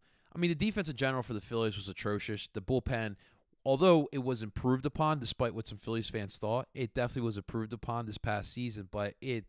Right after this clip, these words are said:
definitely is a work in progress. But to me, the outfield has to be so important. It has to be the, the priority coming back out of the lockout. We need to find those ball players.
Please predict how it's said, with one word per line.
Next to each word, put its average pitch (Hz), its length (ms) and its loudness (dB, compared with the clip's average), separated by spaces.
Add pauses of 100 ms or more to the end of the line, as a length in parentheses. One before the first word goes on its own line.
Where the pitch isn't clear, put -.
definitely 101 520 -4
is 98 180 -8
a 98 40 -8
work 98 240 -8
in 92 120 -12
progress. 113 360 -2
But 104 200 -8
to 107 100 -12
me, 131 360 -2 (520)
the 143 140 -4
outfield 143 340 2
has 113 220 -4
to - 40 -12
be 104 100 -8
so 104 160 -8
important. 104 440 -4
It 117 80 -2
has 123 240 2
to 113 60 -10
be 104 180 -4
the, 101 320 -8
the 98 380 -4
priority 113 680 2 (240)
coming 120 220 0
back 107 240 -2
out 104 140 -2
of 101 80 -4
the 98 60 -2
lockout. 104 480 2
We 127 200 -2
need 120 360 -2
to 110 100 -4
find 107 340 -2
those 101 160 -2
ball 104 240 -2
players. 95 300 -8